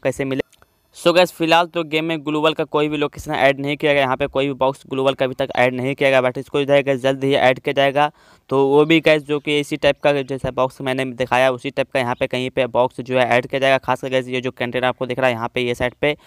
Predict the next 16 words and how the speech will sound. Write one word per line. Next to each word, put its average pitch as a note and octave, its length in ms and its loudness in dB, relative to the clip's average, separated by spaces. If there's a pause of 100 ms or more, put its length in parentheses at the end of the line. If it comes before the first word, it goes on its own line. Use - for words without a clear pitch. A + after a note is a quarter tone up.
(280)
आपको D3 200 0
simply C#3+ 280 -4
इसी C#3+ 240 -4
के C#3+ 100 -4
ऊपर C#3 220 2
जो C3+ 100 0
है C#3 60 2
एक B2 120 -6
बॉक्स C3+ 240 0
ऐड C3 180 0
किया C#3+ 120 -2
जाएगा, C#3 140 4
जिससे B2+ 260 -2
आप B2+ 140 2
लोगों C3+ 160 -2
को F3 200 0